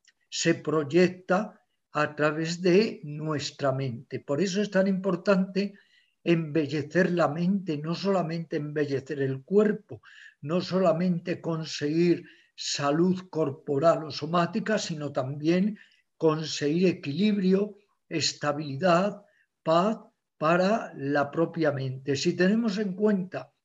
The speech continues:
que la mente es el escenario en el que todo se vive, que la mente es un teatro de sortilegios, un escenario de luces y de sombras,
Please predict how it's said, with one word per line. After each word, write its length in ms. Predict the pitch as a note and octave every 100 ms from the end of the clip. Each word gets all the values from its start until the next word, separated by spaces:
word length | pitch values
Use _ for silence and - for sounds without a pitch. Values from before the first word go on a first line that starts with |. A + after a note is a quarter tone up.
| _ _
que 140 | F3
la 160 | E3 D#3
mente 440 | G3+ G3+ G#3 F#3+
es 160 | F#3 -
el 140 | F3
escenario 920 | E3 - - E3 D#3 F3+ D#3 C#3+ A2 - _ _ _ _
en 160 | D#3+ D#3+
el 220 | F3 C#3
que 140 | E3+
todo 320 | - F#3 F3 E3
se 180 | D3
vive, 420 | C#3 F#3+ F3+ D3 C#3
que 100 | D#3
la 140 | C#3
mente 640 | E3+ F3 F#3 F#3 E3+ D#3+ - - _ _
es 420 | E3+ F3 - -
un 360 | F#3 F#3+ G3 F#3
teatro 540 | F3 D#3+ F3 F3 E3
de 80 | D#3
sortilegios, 1080 | C3+ D#3 C#3 - C#3 D3 E3+ E3+ D3+ D3 -
un 140 | E3+
escenario 760 | E3+ - - D#3+ D3+ D#3+ E3+ C#3
de 100 | C3+
luces 480 | C3+ F3 F3 E3 -
y 60 |
de 140 | E3 F3
sombras, 640 | - F#3+ E3 E3+ G#3+ -